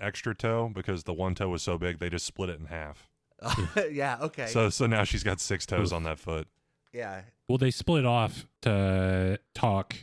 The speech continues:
Speaker 3: individually.
Speaker 2: Yeah.
Speaker 3: Because the boys are outside talking to Ronnie, and the girls
Speaker 1: Mm-hmm.
Speaker 3: are inside talking to Sammy.
Speaker 2: Yes.
Speaker 3: And it sounds like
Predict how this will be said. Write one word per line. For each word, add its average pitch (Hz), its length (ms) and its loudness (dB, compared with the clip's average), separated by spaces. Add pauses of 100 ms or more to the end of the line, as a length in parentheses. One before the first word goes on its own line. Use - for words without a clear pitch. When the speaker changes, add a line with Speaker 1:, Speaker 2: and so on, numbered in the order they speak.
(200)
Speaker 3:
individually. 95 760 2
Speaker 2:
Yeah. 104 200 -10
Speaker 3:
Because 117 220 0
the 110 60 2
boys 131 300 2
are 113 120 4
outside 101 720 2
talking 104 400 2
to 87 60 2
Ronnie, 87 580 2 (100)
and 107 100 4
the 101 60 4
girls 113 320 4
Speaker 1:
Mm-hmm. 98 100 4
Speaker 3:
are 101 40 4
inside 104 460 2
talking 98 480 2
to 90 200 -2
Sammy. 104 560 0 (160)
Speaker 2:
Yes. 95 340 -10 (220)
Speaker 3:
And 139 440 4 (260)
it 151 160 4
sounds 202 420 4
like 147 440 4